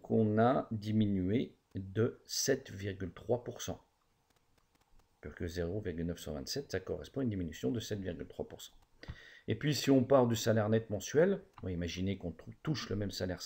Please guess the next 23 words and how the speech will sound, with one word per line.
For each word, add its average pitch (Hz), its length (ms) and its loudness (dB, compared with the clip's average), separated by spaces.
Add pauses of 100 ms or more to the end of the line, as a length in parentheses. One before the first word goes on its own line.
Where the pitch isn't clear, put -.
(200)
par 82 140 0
mois, 185 320 0 (1900)
on 110 240 4
va 110 100 8
faire 123 200 6
le 117 80 8
salaire 110 280 6
net 113 200 4
mensuel 110 400 2
fois 110 200 4
douze 117 260 4
pour 98 160 0
avoir 92 180 0
le 92 120 -2
salaire 87 340 -2
net 85 200 -4
annuel, 90 320 0
et 123 60 4
puis 104 120 -6
on 95 80 0
va 87 80 2
multiplier 82 520 -4
par 95 340 -6